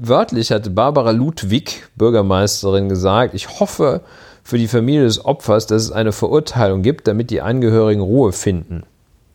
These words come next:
Und wenn es einen Freispruch gibt“, Ludwig schweigt einen Moment, „dann würde es schwierig für Chemnitz.“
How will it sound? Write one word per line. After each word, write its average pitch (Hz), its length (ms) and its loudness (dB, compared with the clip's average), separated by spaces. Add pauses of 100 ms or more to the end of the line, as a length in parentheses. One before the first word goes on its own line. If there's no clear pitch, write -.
(720)
Und 98 100 -2
wenn 98 120 2
es 87 80 -2
einen 82 180 -4
Freispruch 85 540 -2
gibt“, - 340 -2
Ludwig 85 320 -6
schweigt 107 320 -2
einen 85 160 -2
Moment, 80 300 -8 (380)
„dann 143 280 0
würde 139 200 2
es 117 180 -2
schwierig 123 440 2
für - 160 -6
Chemnitz.“ 82 600 -8